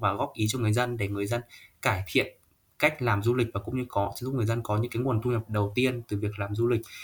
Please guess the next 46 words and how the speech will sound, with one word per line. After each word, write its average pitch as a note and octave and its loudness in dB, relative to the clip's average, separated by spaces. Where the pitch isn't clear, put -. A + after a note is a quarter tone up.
Và G2+ 4
các C3+ -4
bạn - 2
tham B2+ 0
gia B2 -2
chuyến G#2+ 0
đi B2 2
thì G2 -8
sẽ - -2
có - 0
những G#2+ 0
hoạt C3+ -4
động - 0
tác C#3+ 0
động C#3 0
đến A2 0
địa B2+ 0
phương B2+ 0
như A#2+ 0
là G2+ 0
dạy A2 4
học A2 2
cho A#2+ 0
các C3 -2
bạn B2+ 0
ở G2 -4
trẻ G2 -6
em A#2 0
ở - 2
điểm G2+ 0
dự G2 -2
án G2 0
này, A2+ 0
giúp C#3+ -2
các D3+ 0
bạn D3 2
trẻ - -8
em A#2 0
có G#2 2
thêm B2 -2
cơ C#3 4
hội C#3+ 4
được A2 0
tiếp D3 2
xúc F3+ 4
với A2 2